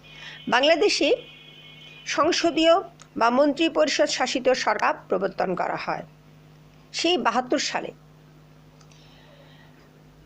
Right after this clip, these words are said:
সেখানে প্রধানমন্ত্রীর মন্ত্রিসভায় হাতে রাষ্ট্র পরিচালনার মূল ক্ষমতা থাকবে।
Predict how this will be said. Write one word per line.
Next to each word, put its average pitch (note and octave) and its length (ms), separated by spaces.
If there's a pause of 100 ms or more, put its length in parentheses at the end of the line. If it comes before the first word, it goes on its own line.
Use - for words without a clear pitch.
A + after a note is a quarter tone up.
(340)
সেখানে F#4+ 500 (1000)
প্রধানমন্ত্রীর E4 960 (200)
মন্ত্রিসভায় C4 720 (580)
হাতে B3+ 400 (480)
রাষ্ট্র A3+ 300
পরিচালনার B3 640
মূল G#3 200
ক্ষমতা F3+ 420
থাকবে। F3+ 440